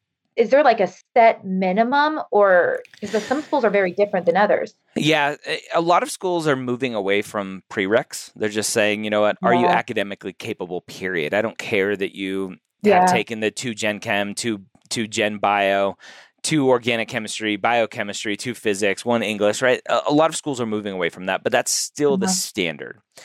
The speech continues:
Speaker 1: Yeah.
Speaker 2: is Gen Chem one and, and two,
Speaker 1: Mm-hmm.
Speaker 2: Bio one and two, organic chemistry one and two, biochemistry,
Speaker 1: Right.
Speaker 2: physics one and
Speaker 1: Mm-hmm.
Speaker 2: two, English for a lot of schools.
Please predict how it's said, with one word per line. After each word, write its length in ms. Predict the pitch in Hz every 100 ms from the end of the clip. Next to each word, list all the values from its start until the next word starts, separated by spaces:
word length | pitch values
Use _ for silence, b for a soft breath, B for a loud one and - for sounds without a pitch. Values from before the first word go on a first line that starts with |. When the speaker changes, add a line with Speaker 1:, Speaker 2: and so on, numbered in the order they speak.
| B B
Speaker 1:
Yeah. 320 | - 107 175 165
Speaker 2:
is 220 | 170 - _ b b -
Gen 180 | 110 107
Chem 220 | 123 123
one 300 | 110 104 104
and, 240 | 107 104 _
and 200 | 101 104
two, 380 | - 82 76 80 _ b b b b -
Speaker 1:
Mm-hmm. 200 | 185 175
Speaker 2:
Bio 300 | 98 110 113
one 260 | 104 101
and 140 | 107 107
two, 380 | - 69 67 73 _ _ _ _ _
organic 420 | 104 90 104 110
chemistry 380 | 113 104 - 107
one 200 | 95 92
and 140 | 98 95
two, 380 | 85 71 73 - _ _ -
biochemistry, 960 | 87 101 107 101 82 85 - 78 78
Speaker 1:
Right. 100 | 78 _ _
Speaker 2:
physics 400 | 113 110 127 110
one 180 | 95
and 100 | 95 92
Speaker 1:
Mm-hmm. 100 | 87 76 71
Speaker 2:
two, 60 | - _ _ _ _
English 400 | 120 117 113 -
for 140 | 101
a 60 | 95
lot 120 | 87
of 80 | 87
schools. 520 | - 82 78 78 -